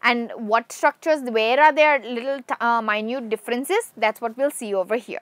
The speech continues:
okay. So, we see here that the position of the retinulae, okay, the position of the retinulae below the cone cells. So, that whole retinulae position that we are seeing, which is below the cone cells, all right, are,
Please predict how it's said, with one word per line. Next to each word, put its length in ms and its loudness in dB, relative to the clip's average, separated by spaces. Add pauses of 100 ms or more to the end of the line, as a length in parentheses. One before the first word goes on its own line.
(160)
okay. 320 2 (380)
So, 160 0
we 120 4
see 220 2
here 340 10
that 300 10 (140)
the 260 6
position 640 2 (100)
of 340 6 (400)
the 360 8 (100)
retinulae, 800 0
okay, 240 4
the 100 4
position 520 -2
of 120 -2
the 60 2
retinulae 720 0
below 480 10 (100)
the 280 6
cone 440 10
cells. 560 8 (280)
So, 180 0
that 240 2
whole 400 10
retinulae 720 0
position 560 -2
that 160 -2
we 120 -2
are 40 -4
seeing, 380 -12 (260)
which 180 -8
is 140 -4
below 400 -4
the 220 2
cone 320 2
cells, 480 -6
all 160 0
right, 200 -4 (440)
are, 360 12